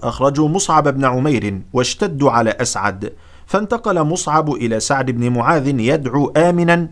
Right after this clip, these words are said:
ويهدي الله به، وأسلم عمرو بن الجموح وكسرت أصنامهم،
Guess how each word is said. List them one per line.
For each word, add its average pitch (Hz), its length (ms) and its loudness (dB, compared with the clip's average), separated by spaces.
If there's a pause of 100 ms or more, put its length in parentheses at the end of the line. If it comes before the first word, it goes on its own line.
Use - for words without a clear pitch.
(100)
ويهدي 143 560 4
الله 123 360 2
به، 110 200 2 (380)
وأسلم 156 520 2
عمرو 180 340 2
بن 131 160 -4
الجموح 127 640 -2
وكسرت 135 680 2
أصنامهم، 123 760 0